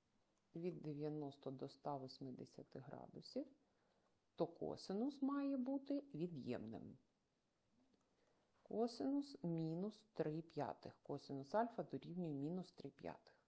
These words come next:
Все, в нас є синус, в нас є косинус. Ми можемо знайти тангенс альфа.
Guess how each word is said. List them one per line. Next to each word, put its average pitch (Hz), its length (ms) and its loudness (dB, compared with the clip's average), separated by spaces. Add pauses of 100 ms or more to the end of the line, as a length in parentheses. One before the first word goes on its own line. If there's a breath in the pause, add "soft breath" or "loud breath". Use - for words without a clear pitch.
(960 loud breath)
Все, 359 260 10
в - 20 10
нас 254 220 8
є 247 140 8
синус, 202 580 0 (120)
в 165 60 0
нас 233 240 4
є 190 120 2
косинус. 175 760 0 (300 loud breath)
Ми 160 140 4
можемо 214 580 6
знайти 147 600 0 (200)
тангенс 156 840 4
альфа. - 460 -4